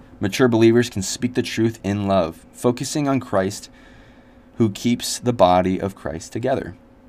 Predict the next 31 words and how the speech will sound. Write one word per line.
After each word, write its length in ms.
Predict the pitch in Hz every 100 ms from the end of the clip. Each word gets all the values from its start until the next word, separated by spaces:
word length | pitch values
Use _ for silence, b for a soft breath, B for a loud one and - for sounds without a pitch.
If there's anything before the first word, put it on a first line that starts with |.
| - _ - - -
The 100 | 107
second 320 | 110 143 127
part 200 | - 123
of 60 | 117
this 140 | 110
chapter 400 | - 101 104 113
focuses 560 | 110 107 104 104 107 98
on 320 | 95 95 101
the 60 | 98
new 240 | 95 120
life 420 | 113 87 101 - -
believers 420 | 92 101 101 98
have 260 | 95 92
in 180 | 73 90
Christ. 520 | 85 90 85 - - B B B B B B B -
Believers 760 | 98 113 160 131 104 127 - -
are 160 | 98 98
no, 320 | 101 113 - - - - _
are 80 | 104
to 120 | 110
no 200 | 104 113
longer 500 | 120 113 101 92 123 127 -
live 340 | 104 104 98 -
sinfully, 640 | - 113 104 92 104 92 104 117 - 95
as 320 | 98 107 101
the 80 | 95
Gentiles 480 | 95 92 87 85
do. 300 | 82 85 - - - - B B B B B B B
In 140 | 101 113
this 160 | 123
context, 800 | 123 120 117 117 123 117 - -